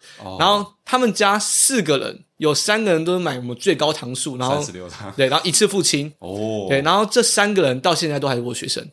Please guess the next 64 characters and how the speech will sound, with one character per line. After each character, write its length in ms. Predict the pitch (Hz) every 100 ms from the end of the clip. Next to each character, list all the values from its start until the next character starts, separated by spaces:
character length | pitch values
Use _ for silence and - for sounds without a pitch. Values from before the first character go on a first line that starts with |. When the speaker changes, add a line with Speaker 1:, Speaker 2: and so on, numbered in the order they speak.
| _ -
Speaker 1:
哇。 360 | 110 101 90 82
Speaker 2:
已 40 |
经 160 | 143 220
有 120 | 170
两 140 | 147
年 140 | 120 113
咯。 260 | 117 131 - -
Speaker 1:
所 140 | -
以 40 | 151
算 120 | 147
是 60 |
贵 240 | 151 170 120
人 160 | 92
的 40 | 92
那 80 | 120
种 100 | 135
感 180 | 120 80
觉。 120 | 78
Speaker 2:
对， 160 | 156 139
贵 200 | 185 151
人。 220 | 120 - -
Speaker 1:
真 160 | - 131
的 100 | 110
不 100 | 113
简 200 | 117 87
单。 200 | 87 90 107
Speaker 2:
对。 120 | 151
真 100 | 185
的， 100 | 196
真 140 | 185
的。 180 | 190 143
对， 120 | 127
那 100 | 214
是 60 | 240
我 100 | 214
遇 80 | -
过 120 | 202 202
超 240 | - 196
开 180 | 202 190
心 240 | 190 190
的。 240 | 185 147 -
Speaker 1:
嗯。 320 | - 156 120 95
Speaker 2:
对， 120 | 151
那 140 | 175
时 120 | 220 202
候 80 |
我 100 | 185
的 80 | 139
业 180 | 160 202
绩 200 | 151 160
就 100 | 165
是 60 | 160
在 160 | 170
我 40 | 131
们 160 | 120
场 220 | 123 -
馆 100 | 143
就 60 | 127
最 180 | 127 151
高， 300 | - 117 123
这 40 | 131
样 120 | 123
子。 100 | 113
Speaker 1:
哇， 100 | -